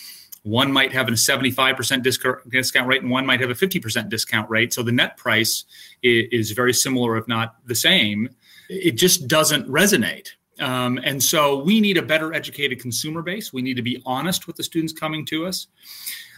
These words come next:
Uh, the problem for an individual institution like Otterbein is we can't be the one that bucks the model, because given the consumer's understanding of price equals quality,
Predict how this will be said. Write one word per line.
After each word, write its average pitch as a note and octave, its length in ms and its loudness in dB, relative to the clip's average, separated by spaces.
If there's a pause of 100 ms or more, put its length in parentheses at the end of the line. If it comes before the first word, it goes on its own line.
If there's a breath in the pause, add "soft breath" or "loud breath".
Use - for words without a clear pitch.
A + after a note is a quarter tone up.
Uh, C#3 80 2
the - 160 -2
problem G#3 280 6
for D3+ 120 2
an D3+ 60 0
individual F3+ 500 6
institution C3+ 400 0
like B2 100 0
Otterbein C3+ 460 2
is A2+ 100 -6
we F#3 120 2
can't C#3+ 360 2 (220)
be C3 120 -2
the A#2+ 120 2
one B2 580 4
that A2+ 220 -2
bucks - 320 -6
the A#2 80 -4
model, A#2+ 500 -2
because A#2+ 380 -2
given C3 340 -2
the B2 80 0
consumer's B2+ 500 -4
understanding A#2 680 0
of A#2 220 -6
price C#3+ 320 0
equals A#2+ 320 -10
quality, B2 640 -2